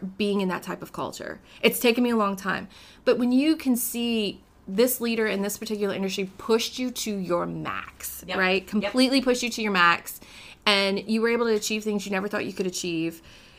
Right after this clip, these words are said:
Speaker 1: you can look back and say, "Thank you."
Speaker 2: Yeah.
Speaker 1: It wasn't necessarily the environment I would have, um,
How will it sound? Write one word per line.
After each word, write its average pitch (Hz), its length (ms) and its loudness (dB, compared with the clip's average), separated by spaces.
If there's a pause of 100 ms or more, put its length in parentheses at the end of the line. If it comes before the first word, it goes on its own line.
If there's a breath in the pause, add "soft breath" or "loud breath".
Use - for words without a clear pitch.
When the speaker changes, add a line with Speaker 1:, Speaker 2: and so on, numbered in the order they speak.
(120 soft breath)
Speaker 1:
you 226 140 4
can 247 120 6
look 247 200 4
back 226 180 4
and 208 100 -2
say, 180 360 -4
"Thank 185 240 -8
you." - 260 -10
Speaker 2:
Yeah. 165 240 -4 (320)
Speaker 1:
It - 40 0
wasn't 254 360 8
necessarily 233 480 0
the 220 80 0
environment 196 600 2
I 196 100 0
would 190 160 0
have, 185 500 -4
um, 175 540 -4